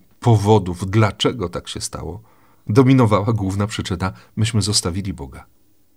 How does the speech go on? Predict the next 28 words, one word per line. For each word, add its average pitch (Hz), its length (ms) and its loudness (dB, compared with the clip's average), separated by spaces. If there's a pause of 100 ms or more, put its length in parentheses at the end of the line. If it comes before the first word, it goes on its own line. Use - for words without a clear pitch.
(320)
Przestaliśmy - 640 0
zwracać 123 500 -2
na 104 100 -2
Niego 98 240 -4
uwagę. 80 500 -8 (400)
Nie 117 100 4
traktowaliśmy 139 840 2
Boga 110 480 0 (120)
jak 139 260 -4
Boga. 82 400 -2 (840)
I 139 60 6
stąd 87 320 0
wszystkie - 340 -4
kłopoty. - 460 -6 (580)
Bynajmniej 107 840 4
nie 101 180 2
dlatego, 82 520 -4
że 76 120 -12
się - 160 -10
Pan 78 240 -8
Bóg 76 200 -14
na 87 120 -2
nas 85 160 -6
zemścił, 123 720 -2 (720)
ale 104 180 2
właśnie 135 320 2
dlatego, 113 440 2
że, 117 340 2